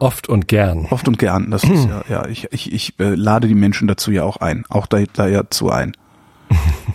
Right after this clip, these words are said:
Speaker 1: Ja,
Speaker 2: Ja,
Speaker 1: und
Speaker 2: sonst?
Speaker 1: jetzt fülle ich gerade hier meine Esther.
Speaker 2: Esther.
Speaker 1: Ihre Zeit ihrer Sitzung ist beinahe abgelaufen.
Speaker 2: Oh.
Speaker 1: Oha,
Speaker 2: Was,
Speaker 1: scheiße.
Speaker 2: was ist denn
Speaker 1: Ich
Speaker 2: Esther? Wer ist da? Wer ist da?
Speaker 1: Esther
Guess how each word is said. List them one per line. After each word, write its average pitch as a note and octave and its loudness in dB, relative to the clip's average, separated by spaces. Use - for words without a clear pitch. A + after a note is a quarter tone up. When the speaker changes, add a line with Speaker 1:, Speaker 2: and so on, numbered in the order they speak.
Speaker 1:
Ja, D#3+ 2
Speaker 2:
Ja, G#2+ 2
Speaker 1:
und A2+ 2
Speaker 2:
sonst? A2+ 4
Speaker 1:
jetzt - -2
fülle E3+ 0
ich - -2
gerade C#3+ 2
hier C#3+ 2
meine B2+ 2
Esther. F#2+ 0
Speaker 2:
Esther. G2 0
Speaker 1:
Ihre G#2 2
Zeit - -2
ihrer G#2 2
Sitzung G2 -2
ist - -4
beinahe A#2 2
abgelaufen. E2+ 0
Speaker 2:
Oh. C3+ 0
Speaker 1:
Oha, G#2 -4
Speaker 2:
Was, A2+ -6
Speaker 1:
scheiße. G2+ -4
Speaker 2:
was B2 0
ist C#3 -2
denn B2 4
Speaker 1:
Ich A#2 -2
Speaker 2:
Esther? A2 0
Wer A#2+ 4
ist - -2
da? G2 0
Wer A#2+ 2
ist - -4
da? C#3+ 0
Speaker 1:
Esther C3+ 2